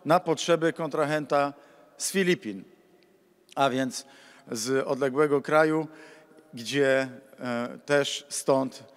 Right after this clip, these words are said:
będą sprzedawane Black Hawki. Szanowni Państwo, to wszystko świadczy o tym, że polski przemysł zbrojeniowy może na potrzeby polskiego bezpieczeństwa, bezpiecznej przyszłości Polaków,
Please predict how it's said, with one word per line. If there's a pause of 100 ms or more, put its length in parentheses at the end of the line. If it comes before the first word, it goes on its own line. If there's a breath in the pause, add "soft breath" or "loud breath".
(200 loud breath)
będą
sprzedawane
Black
Hawki. (680 loud breath)
Szanowni
Państwo,
to
wszystko
świadczy
o
tym,
że (400 loud breath)
polski
przemysł
zbrojeniowy (1040 loud breath)
może
na
potrzeby (380)
polskiego
bezpieczeństwa, (360 soft breath)
bezpiecznej
przyszłości
Polaków,